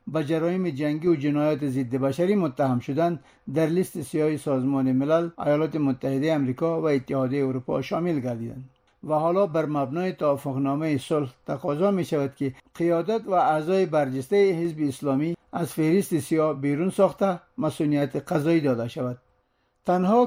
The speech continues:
کمیسیون مستقل حقوق بشر نیست که از پامال شدن حقوق قربانیان جنگ در افغانستان اظهار تشویش می‌کند،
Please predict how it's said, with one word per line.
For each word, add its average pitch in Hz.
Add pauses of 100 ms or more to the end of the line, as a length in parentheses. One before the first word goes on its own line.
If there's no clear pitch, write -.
کمیسیون 214
مستقل 202
حقوق 160
بشر 151
نیست 208
که 170
از 143
پامال 147
شدن 185
حقوق 156
قربانیان 147
جنگ 156
در 143
افغانستان 139
اظهار 143
تشویش 147
می‌کند، 156